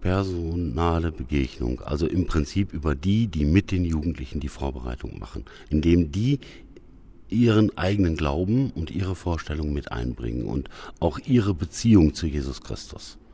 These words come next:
Die Fragen kommen, spätestens dann, wenn wir in die Kirche zum Beispiel gehen und sie einzeln fragen, "Was ist das, was ist das, warum hängt der da, das ist ja schlimm." Man darf nicht vergessen,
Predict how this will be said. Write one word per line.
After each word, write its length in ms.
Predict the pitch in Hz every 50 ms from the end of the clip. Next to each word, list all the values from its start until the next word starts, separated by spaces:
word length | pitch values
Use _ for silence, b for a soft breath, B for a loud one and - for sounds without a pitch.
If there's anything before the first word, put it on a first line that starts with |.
| b b b b b -
Die 40 | -
Fragen 440 | - - - 57 60 65 76 117 -
kommen, 480 | - 135 123 90 73 69 64 60 57 -
spätestens 540 | - - - 78 78 73 71 90 85 76 -
dann, 180 | 80 80 85
wenn 180 | 82 80 82 82
wir 60 | 82
in 80 | 82 80
die 60 | 73
Kirche 340 | - - 90 95 90 - 87
zum 160 | - - 92
Beispiel 300 | 92 90 - - 101 95
gehen 240 | 87 98 95 95 87 B B B B B B B
und 140 | 87 90 -
sie 180 | 95 98 -
einzeln 380 | - 80 87 95 92 - 98 90
fragen, 380 | - - - 87 87 92 95 87
"Was 120 | 82 78
ist 220 | 78 78 - -
das, 240 | 92 95 104 - -
was 160 | 82 73 -
ist 220 | 78 76 - - -
das, 240 | 95 101 - - -
warum 340 | 85 80 80 85 87 85 B B B B B B
hängt 280 | - 95 101 - -
der 120 | 98 95 98
da, 280 | 101 98 98 104 110
das 200 | 101 95 80 -
ist 160 | - - -
ja 140 | - 73 67
schlimm." 380 | - - 110 110 120 147 147 131 B B B B B B B - - 65 -
Man 260 | - 82 76 85 90 87
darf 300 | 95 101 127 147 - -
nicht 160 | 143 - -
vergessen, 500 | - 123 120 123 135 - - - 78